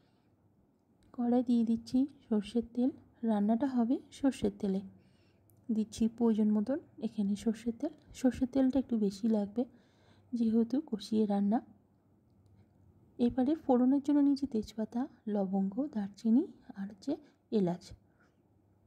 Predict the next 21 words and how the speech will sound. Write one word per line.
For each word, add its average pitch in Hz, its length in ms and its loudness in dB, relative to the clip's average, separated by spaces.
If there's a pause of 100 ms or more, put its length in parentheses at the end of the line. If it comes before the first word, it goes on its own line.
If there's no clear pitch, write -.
(840)
এইগুলো 226 420 2
আমি 214 160 0 (720)
নিয়েছি। 247 380 2 (180)
আর 202 140 -4
নিয়েছি 220 500 0 (720)
পেঁয়াজ 226 360 2 (760)
কেটে 233 300 0
ভালো 214 220 -2
করে 196 180 -4
ধুয়ে 208 280 0
পরিষ্কার 202 360 -2
করে 208 200 -2
নিয়েছি। 220 400 2 (680)
নিয়েছি 247 360 2
বড় 202 240 0
সাইজের 214 300 -2
একটা 214 180 -6
টমেটো 208 500 0 (360)
আর 196 440 -2
হচ্ছে 202 280 -12
ধনেপাতা। 190 520 0